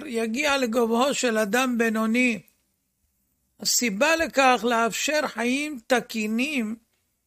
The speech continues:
במקומות היישוב. כך אמר הסבא מקלם, הוא ביאר שאין רשות לשלג לחרוג מהגבול שהקדוש ברוך הוא הציב לו, ויהי מה. ידוע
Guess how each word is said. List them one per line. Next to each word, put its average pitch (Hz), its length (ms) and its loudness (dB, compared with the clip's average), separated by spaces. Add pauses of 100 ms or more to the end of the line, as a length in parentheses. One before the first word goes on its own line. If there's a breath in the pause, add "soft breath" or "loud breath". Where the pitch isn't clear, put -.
(220)
במקומות 226 640 0
היישוב. 233 720 -2 (800)
כך 269 280 4
אמר 262 280 4
הסבא 269 540 2
מקלם, 214 640 -2 (1040)
הוא 190 140 -4
ביאר 262 580 2
שאין 311 400 -4
רשות 269 420 -2
לשלג 262 720 0
לחרוג 240 720 0
מהגבול 233 600 -4
שהקדוש 233 640 -2
ברוך 233 240 -2
הוא 240 120 -4
הציב 233 440 -4
לו, 220 500 0 (140)
ויהי 202 480 -2
מה. 214 360 0 (1700)
ידוע 262 720 4